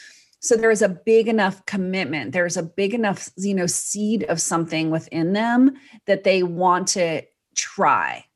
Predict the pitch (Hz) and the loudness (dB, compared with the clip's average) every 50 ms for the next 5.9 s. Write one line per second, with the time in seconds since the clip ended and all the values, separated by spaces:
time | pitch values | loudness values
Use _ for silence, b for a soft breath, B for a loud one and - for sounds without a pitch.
0 | _ _ _ _ _ _ 262 190 196 185 - - - 190 190 180 180 180 180 175 | _ _ _ _ _ _ -4 -2 0 0 0 0 0 0 2 0 2 2 0 0
1 | 170 165 - - 156 156 160 - 160 156 156 156 143 156 160 156 170 156 - 160 | 0 -2 -2 -2 -2 -2 -2 -2 -4 -4 -4 -4 -4 -4 -2 -2 -4 -4 -2 -4
2 | 143 127 107 160 151 180 170 160 170 160 156 165 156 165 156 151 151 156 151 160 | -4 -2 -2 -4 -4 -4 -4 -2 0 0 0 0 0 0 -2 0 -2 -2 0 0
3 | 151 156 156 147 151 151 - 151 139 - - 143 151 147 - 82 113 123 135 127 | 0 0 0 -2 -2 -4 -6 -6 -4 -2 -2 -4 -4 -4 -6 -8 -6 -4 -4 -4
4 | 98 - - - - 165 156 - 180 185 180 170 160 - - _ _ _ - 147 | -4 -4 -6 -6 -6 -6 -2 0 0 0 0 -2 -6 -8 -10 _ _ _ -18 -8
5 | 151 185 233 277 254 214 196 233 262 247 214 180 165 156 151 123 - - | 0 2 4 4 4 4 2 0 2 2 2 2 2 2 2 0 -2 -6